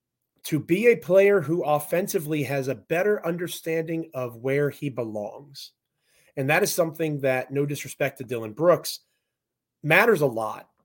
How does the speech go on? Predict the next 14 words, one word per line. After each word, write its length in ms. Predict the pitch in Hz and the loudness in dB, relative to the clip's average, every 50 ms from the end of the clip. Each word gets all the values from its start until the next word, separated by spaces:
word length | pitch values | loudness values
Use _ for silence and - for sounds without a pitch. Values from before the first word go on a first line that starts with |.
| _ _ _ _ _ _ _ _ | _ _ _ _ _ _ _ _
from 240 | - - 147 135 110 | -6 -4 -4 -4 -2
who 220 | - 139 147 139 | -2 0 2 2
ev-, 100 | 123 104 | 2 0
uh, 320 | 127 147 - - 127 123 127 - | -2 -4 -4 -6 -8 -8 -8 -8
essentially 440 | 123 117 - - 151 143 143 - 143 | -8 -8 -4 -2 0 -2 0 -2 -4
becomes 300 | 127 120 117 131 120 117 | -6 -2 -2 -2 -4 -4
the 80 | 107 117 | -6 -10
fourth 380 | - - 139 135 127 - - | -6 -2 -2 -2 -2 -2 -2
best 260 | - 131 117 - - - | -2 -2 -2 -2 -6 -6
player 460 | - 127 117 110 110 110 101 - 139 _ | -4 -2 -2 -2 -2 -4 -4 -8 -12 _
on 120 | - 127 123 | -8 -8 -6
this 160 | 117 107 - | -6 -8 -8
Grizzlies 460 | - - 127 117 104 107 107 104 - | -8 -8 -8 -6 -8 -10 -10 -12 -8
team. 420 | - - 143 127 104 - - - | -4 -4 -4 -4 -4 -8 -14 -20